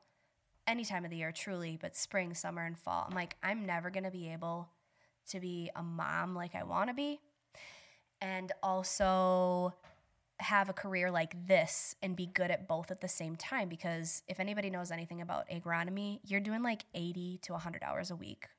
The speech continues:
for jobs like that. So I quit, and I ended up doing retail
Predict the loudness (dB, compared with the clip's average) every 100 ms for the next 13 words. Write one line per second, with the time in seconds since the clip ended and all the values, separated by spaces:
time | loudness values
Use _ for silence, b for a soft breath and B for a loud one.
0 | _ -12 -8 -6 -6 -6 -8 0 2 2
1 | b b 0 2 8 10 10 6 -10 -6
2 | B B B B B B B -2 4 6
3 | 4 2 2 2 2 0 0 -2 -4 -4
4 | -4 -4 -6